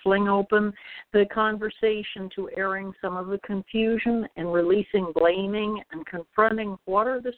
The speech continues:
stories we've been hearing and what are the stories that we have been creating. By the end of our thirty minutes, we'll wind around to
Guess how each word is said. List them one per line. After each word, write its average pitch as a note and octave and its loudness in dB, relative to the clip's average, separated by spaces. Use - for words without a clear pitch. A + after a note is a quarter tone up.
stories G3 -4
we've A#3+ 0
been G#3+ 0
hearing F#3 -4
and F3+ -4
what E3+ 4
are G#3 2
the A3 0
stories F#3 -4
that F3+ -4
we F3 -4
have E3+ -2
been E3 -2
creating. D#3 -2
By G3 4
the G3+ -6
end A#3 -2
of G#3 -6
our G3 -2
thirty G#3 -6
minutes, F3+ -8
we'll F#3 2
wind G3+ 2
around F3+ 0
to E3+ -6